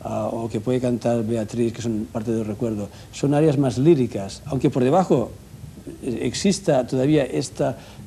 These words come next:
técnica común que, eh, que va a través de toda la ópera. Pero, sin embargo, po-, mirando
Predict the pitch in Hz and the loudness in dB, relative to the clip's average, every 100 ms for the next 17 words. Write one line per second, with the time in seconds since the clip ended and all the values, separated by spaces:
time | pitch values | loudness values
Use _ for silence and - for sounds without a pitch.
0 | - - 170 165 160 143 - 143 170 151 | -4 2 4 6 4 0 2 4 6 6
1 | 117 98 110 120 117 127 113 - - 131 | 4 -2 -6 -4 -2 -2 -6 -6 -6 0
2 | 123 123 135 - 131 135 131 131 131 127 | 2 2 0 -2 -4 -2 0 0 0 2
3 | 113 135 104 98 92 - - - 139 113 | 2 2 0 -6 -8 -12 -16 -6 -2 4
4 | 156 170 165 151 139 135 131 147 170 156 | 6 6 4 0 0 2 4 4 4 6
5 | 156 | 4